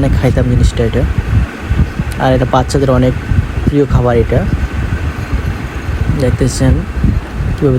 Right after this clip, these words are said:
তৈরি করে জিনিসটা, মানে এত সুন্দরভাবে চি-, তৈরি করে। আর এটার মধ্যে মূলত চিনি দিয়ে মূলত এটা তৈরি করে। দেখতেছেন চিনি দিয়ে এটা কীভাবে তৈরি করে আমি নিজেই অবাক হয়ে গেছি, কীভাবে যে তৈরি করে আর কি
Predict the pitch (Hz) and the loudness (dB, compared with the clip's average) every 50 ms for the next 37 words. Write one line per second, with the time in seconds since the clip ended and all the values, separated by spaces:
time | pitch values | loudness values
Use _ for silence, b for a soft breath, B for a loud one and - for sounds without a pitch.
0 | 123 135 127 127 131 147 135 127 123 123 117 113 - - - 113 - 78 - - | 2 2 4 4 4 4 4 2 2 2 0 -2 -2 -2 -2 -2 -2 -2 -2 -2
1 | - - - - - - - - - - - - - - - - - - - - | -2 -2 -2 -4 -4 -4 -4 -4 -4 -4 -4 -2 -2 -2 0 -2 -4 -2 0 0
2 | - - - - - - - - - - - 131 123 123 120 120 120 117 - 113 | 0 0 0 -2 -2 -2 -2 -2 0 0 2 2 2 2 0 0 0 0 0 2
3 | - - - - - - - - 147 143 - - 143 - - 139 131 139 147 143 | 2 2 0 0 -2 -4 -4 -2 -2 -2 0 -2 -2 -2 0 0 0 2 2 2
4 | 139 - - - - - 147 139 131 127 131 127 127 127 123 - - 135 139 139 | 0 0 -2 -4 -2 0 2 2 4 4 2 2 2 2 2 2 2 2 2 2
5 | 147 143 143 - - - 156 143 143 143 143 143 165 - - - - 160 151 156 | 4 4 4 4 4 2 2 2 2 2 2 2 2 2 2 2 2 2 2 2
6 | 147 156 160 160 151 139 139 135 131 156 143 135 127 - 135 127 127 127 123 117 | 2 2 2 2 2 2 2 2 2 0 0 0 0 2 2 2 2 2 2 0
7 | 113 117 - - - - - - - - - - - - - - - - - 131 | 0 0 0 -2 -4 -6 -6 -6 -8 -8 -8 -8 -8 -6 -4 -4 -2 -2 0 0
8 | 127 - - - - - 131 123 123 - - 135 127 131 131 127 123 123 127 127 | 0 0 -2 0 0 2 2 2 2 2 2 2 2 2 2 2 2 2 4 4
9 | 123 131 135 143 - - - 156 - - 190 185 180 175 170 - 175 175 147 170 | 4 4 2 2 2 2 2 0 2 2 4 4 4 4 2 2 2 2 2 2
10 | 180 170 139 131 135 147 147 139 131 131 - - - - - 170 165 160 156 170 | 2 2 2 2 2 2 2 2 0 -2 -2 -2 -4 -2 0 0 2 2 4 4
11 | 160 143 143 139 135 135 127 117 117 110 - - 175 190 - - - - - - | 4 2 2 2 2 2 2 2 0 0 -2 -4 -4 -6 -6 -6 -4 -2 0 0
12 | - 139 135 131 131 131 131 123 131 127 127 127 123 123 120 117 113 110 110 - | 2 2 4 4 2 2 2 2 2 2 2 2 0 0 2 2 2 2 0 0
13 | 135 | -2